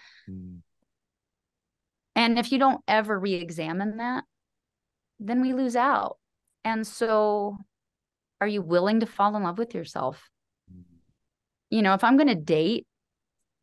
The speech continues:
Speaker 2: I have to put time in, I have to put money in, right? I'm gonna expect to go on dates. I'm gonna expect to spend some money on the dates.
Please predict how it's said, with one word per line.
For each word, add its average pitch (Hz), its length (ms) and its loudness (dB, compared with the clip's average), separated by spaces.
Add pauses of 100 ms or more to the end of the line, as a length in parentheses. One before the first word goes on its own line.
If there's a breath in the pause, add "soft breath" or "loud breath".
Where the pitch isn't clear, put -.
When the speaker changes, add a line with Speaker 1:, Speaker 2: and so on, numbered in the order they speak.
(200)
Speaker 2:
I 147 200 0
have 185 180 -8
to 233 80 -6
put - 220 -4
time 160 320 -2
in, 196 480 -4
I 175 60 -8
have 165 120 -8
to 208 80 -8
put - 180 -2
money 160 380 0
in, 180 380 -4
right? 180 280 0
I'm 202 120 -4
gonna 180 140 -2
expect - 460 -4
to 214 60 0
go 208 140 -2
on 240 180 0
dates. 180 480 -4
I'm 160 120 -6
gonna 190 180 -2
expect 175 380 -4
to - 60 -18
spend 214 220 -4
some 233 160 0
money 185 240 0
on 220 80 0
the 233 80 -2
dates. 190 600 -4